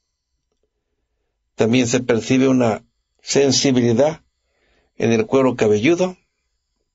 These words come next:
en el cuello y en los músculos de los hombros.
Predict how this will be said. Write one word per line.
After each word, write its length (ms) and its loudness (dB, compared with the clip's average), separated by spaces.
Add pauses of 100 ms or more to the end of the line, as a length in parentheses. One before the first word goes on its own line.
(760)
en 120 0
el 160 -2
cuello 480 -4 (1080)
y 140 -2
en 60 0
los 160 0
músculos 440 -2
de 80 -4
los 300 -6
hombros. 560 -10